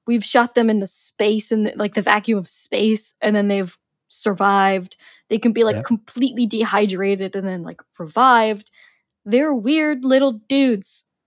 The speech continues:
Speaker 1: They
Speaker 2: Yeah.
Speaker 1: we just don't quite understand exactly why they work the way that they work.
Speaker 2: And a bunch of them were on a,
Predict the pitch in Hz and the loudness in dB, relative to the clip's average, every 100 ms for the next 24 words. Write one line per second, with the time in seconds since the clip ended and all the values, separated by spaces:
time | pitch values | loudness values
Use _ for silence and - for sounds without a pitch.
0 | _ _ _ _ _ - 240 - 226 240 | _ _ _ _ _ -6 -4 -4 -2 -2
1 | 233 - - 240 233 - - 220 - 214 | -2 -4 0 2 0 -6 2 2 2 -2
2 | 202 - 214 190 175 196 185 196 185 190 | -2 -2 -2 -2 -2 -2 -2 -4 -4 -4
3 | 180 170 185 - - - 202 202 185 180 | -4 -6 -10 -12 -20 -20 0 2 2 2
4 | 185 180 190 - _ - 202 _ _ _ | 0 -2 -6 -10 _ -20 -20 _ _ _
5 | _ _ 151 135 117 160 - 160 123 120 | _ _ -2 0 2 2 4 2 2 2
6 | 117 110 123 139 151 147 139 117 110 | 0 0 2 4 4 0 -4 -4 -4